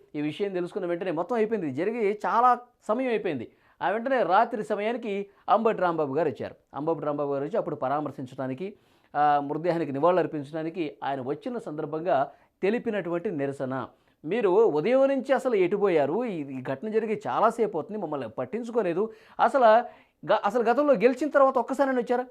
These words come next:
సరే, మంత్రి అయిన తర్వాత ఒక్కసారైనా వచ్చారా? అసలు గ్రామంలో ఏ సమస్యలు ఉంది, అసలు ఎప్పుడన్నా పట్టించుకున్నారా? ఇప్పుడు వస్తారా? అంతా అయిపోయాకంటూ వాళ్ళలో ఆగ్రహం కట్టలు దించుకుంది. "చెప్పులతో కొడతాం, అసలు వైసీపీ కార్యకర్తలు మేమే, మేము గెలిపించింది,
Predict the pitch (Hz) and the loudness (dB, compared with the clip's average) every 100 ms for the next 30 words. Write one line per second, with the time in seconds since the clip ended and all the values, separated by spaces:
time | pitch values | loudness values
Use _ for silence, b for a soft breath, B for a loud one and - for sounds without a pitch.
0 | - 233 240 - 143 185 262 285 277 262 | 0 2 2 -4 -6 -4 2 2 4 4
1 | 247 220 - 247 233 214 233 233 160 135 | 2 0 0 0 0 0 0 0 -4 -2
2 | 175 262 247 160 220 240 214 170 170 196 | 0 0 0 2 0 -2 -6 -6 -2 -2
3 | 170 180 233 254 208 196 202 214 202 233 | -2 -4 -4 -2 -2 -4 -6 -4 -2 -2
4 | b b - 196 254 254 226 247 160 143 | b b -6 0 4 4 4 4 6 4
5 | 214 233 196 196 175 175 185 160 151 B | 2 2 2 2 2 0 -2 -2 -4 B
6 | B - 143 196 190 - 131 175 180 175 | B -2 0 4 2 2 0 0 -2 -4
7 | 160 147 190 175 156 160 175 214 214 - | -4 -4 -2 -2 -2 -4 0 2 0 0
8 | 196 220 - 269 254 247 226 220 233 196 | 2 2 2 2 6 8 8 4 2 2
9 | 131 B B 196 247 233 226 277 302 269 | 0 B B 0 2 2 2 0 0 2
10 | 262 285 285 294 254 262 269 185 220 202 | 4 4 2 0 2 2 2 2 2 4
11 | 254 311 - 269 240 214 | 2 0 -4 -2 -2 -2